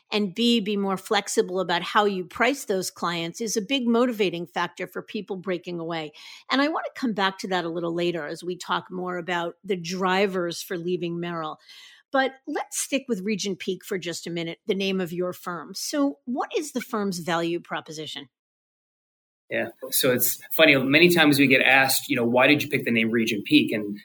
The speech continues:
Speaker 2: Mindy, you know this in terms of helping individuals start their own firms. Creating that name, right, and that brand is an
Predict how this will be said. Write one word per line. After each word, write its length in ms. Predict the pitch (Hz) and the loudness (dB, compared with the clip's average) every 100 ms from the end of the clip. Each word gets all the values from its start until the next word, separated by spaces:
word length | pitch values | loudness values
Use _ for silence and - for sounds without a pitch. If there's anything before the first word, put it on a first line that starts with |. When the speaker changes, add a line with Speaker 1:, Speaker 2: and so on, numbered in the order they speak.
| - | -2
Speaker 2:
Mindy, 220 | 135 123 | 2 6
you 100 | 139 | 6
know 240 | 139 135 131 | 8 6 6
this 220 | 123 123 | 2 0
in 80 | 113 | 0
terms 280 | 127 120 | 0 0
of 140 | 120 110 | 0 0
helping 400 | 120 120 120 117 | 0 2 2 2
individuals 560 | 117 110 120 120 113 | 2 2 2 2 0
start 240 | - 120 120 | 2 0 2
their 140 | 117 | 0
own 100 | 113 | -2
firms. 400 | 110 131 120 117 - - - | 0 0 0 -2 -4 -14 -10
Creating 600 | - - 147 220 - 117 113 | -4 6 8 8 6 4 2
that 220 | 113 120 | 2 2
name, 420 | 117 175 107 104 | 2 4 2 2
right, 180 | 117 123 | 2 2
and 80 | 123 | 0
that 140 | 113 | -4
brand 500 | 117 131 139 117 117 123 | 0 2 4 2 0 -2
is 240 | 120 | -2
an 100 | 117 | 0